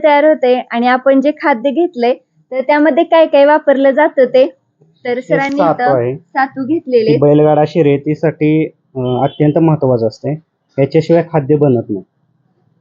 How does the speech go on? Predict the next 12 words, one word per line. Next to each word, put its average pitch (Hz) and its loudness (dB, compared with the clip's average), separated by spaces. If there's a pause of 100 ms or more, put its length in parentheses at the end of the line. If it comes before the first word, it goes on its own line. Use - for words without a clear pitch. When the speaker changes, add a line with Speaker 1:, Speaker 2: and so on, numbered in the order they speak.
(240)
Speaker 1:
सातू 254 -2
शिवाय. 269 2
Speaker 2:
हां, 104 -6
सातू 139 -2
शिवाय. 104 -14 (1120)
त्याच्यानंतर - -10 (1500)
हे 147 0
सोयाबीन 147 0
आहे. 101 -8 (840)
प्युअर 151 2
सोयाबीन 139 0
असते. - -16